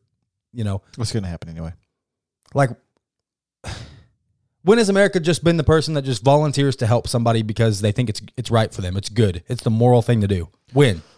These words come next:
Speaker 2: I mean, I think we've stuck our nose in a lot of people's shit because we thought we should help them. I don't think that's gonna change. And I don't think you're gonna, ever gonna have a war ever again that is not led by propaganda. That
Speaker 1: What
Speaker 2: does,
Speaker 1: if
Speaker 2: that doesn't mean that there's not truth to it. It means it's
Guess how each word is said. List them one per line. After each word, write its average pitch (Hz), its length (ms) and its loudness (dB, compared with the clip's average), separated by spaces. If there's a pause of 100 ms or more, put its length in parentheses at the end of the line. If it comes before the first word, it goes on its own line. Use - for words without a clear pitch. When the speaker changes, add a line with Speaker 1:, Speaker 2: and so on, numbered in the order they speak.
(120)
Speaker 2:
I 156 40 -6
mean, 151 100 4
I 147 60 4
think 147 160 2
we've 120 140 0
stuck 117 220 -2
our 110 80 -4
nose 104 180 -4
in 92 80 -8
a 92 60 -8
lot 117 180 0
of 104 40 -4
people's 92 240 -10
shit 95 320 -8 (320)
because 107 360 -4
we 101 140 -4
thought 98 240 -4
we 104 100 -4
should 92 160 -8
help 110 240 -6
them. 87 240 -10 (1900)
I 117 60 -6
don't 117 80 -2
think 110 80 -6
that's 101 140 -8
gonna 85 120 -10
change. 92 480 -8 (180)
And 120 100 -4
I 139 40 2
don't 156 180 4
think 117 220 -4
you're 120 100 -2
gonna, 117 220 -4
ever 127 220 2
gonna 104 160 -2
have 95 180 -4
a 98 40 -4
war 98 280 -2 (200)
ever 107 260 -2
again 101 320 -2
that 90 140 -6
is 87 80 -10
not 101 340 -4 (380)
led 107 340 -2
by 87 100 -8
propaganda. 73 640 -12 (280)
That 117 80 0
Speaker 1:
What 160 80 6
Speaker 2:
does, 120 140 2
Speaker 1:
if - 60 -18
Speaker 2:
that 139 140 2
doesn't 117 240 2
mean 107 120 -6
that 90 100 -12
there's 101 140 -6
not 92 200 -8
truth - 240 -12
to 117 180 0
it. 98 80 -4
It 98 140 -10
means 92 220 -10
it's - 260 -14